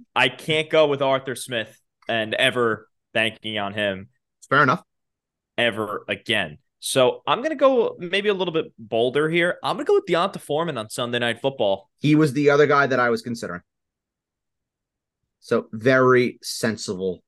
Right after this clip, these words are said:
Speaker 2: decision. You know, if I didn't say Jonathan Taylor, I was gonna say Deonta Foreman. Uh, wide receivers, Jake, who you got?
Speaker 1: Oof, good week for receivers this week,
Speaker 2: Very
Speaker 1: Mister
Speaker 2: good week for
Speaker 1: Birdsall.
Speaker 2: receivers.
Speaker 1: I'm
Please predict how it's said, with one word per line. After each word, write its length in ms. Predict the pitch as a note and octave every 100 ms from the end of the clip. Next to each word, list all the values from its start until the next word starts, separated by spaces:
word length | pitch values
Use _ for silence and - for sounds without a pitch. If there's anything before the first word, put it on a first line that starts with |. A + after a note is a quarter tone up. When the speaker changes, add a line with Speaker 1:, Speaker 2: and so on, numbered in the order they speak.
| _ -
Speaker 2:
decision. 500 | F#2+ - - - -
You 100 | -
know, 140 | G2 G2
if 80 | G2+
I 80 | G#2
didn't 200 | A#2 B2+
say 120 | C3
Jonathan 340 | B2+ C3+ A#2+ A#2+
Taylor, 280 | A#2+ G#2+
I 20 | G2
was 140 | F#2+
gonna 180 | - G2
say 180 | F#2+ F#2
Deonta 380 | F#2 F2 F2+
Foreman. 260 | - - - _ _ _ _ _ _ _ _ -
Uh, 260 | C#3 C3 C3
wide 320 | B2 D#3+ F3
receivers, 1000 | E3+ - E3+ G#3 F3 D3 A2+ G2 - - _
Jake, 380 | - D#3 D3+ - - - _
who 60 | -
you 80 | C#3
got? 220 | D3+ - _ _ _ _ _ _ _ _ _ _ _ _ _ _ _ _ _ _ _ _ - _ C#3
Speaker 1:
Oof, 420 | D3+ - - -
good 160 | - E3+
week 240 | E3 F3+
for 140 | F3+ E3+
receivers 600 | C#3+ - D3 C#3+ B2 -
this 180 | G2+ -
week, 220 | F#2+ F2+
Speaker 2:
Very 140 | F2+
Speaker 1:
Mister 140 | F#2+ G2
Speaker 2:
good 60 |
week 40 | F#2+
for 120 | F#2+
Speaker 1:
Birdsall. 200 | F2 F#2+
Speaker 2:
receivers. 500 | F2+ - F2 F2+ - _ _ _ _ _ _ _ _ _ _ _ _ _ _ _ _ -
Speaker 1:
I'm 520 | B2 C#3+ F#3+ G#3+ G#3+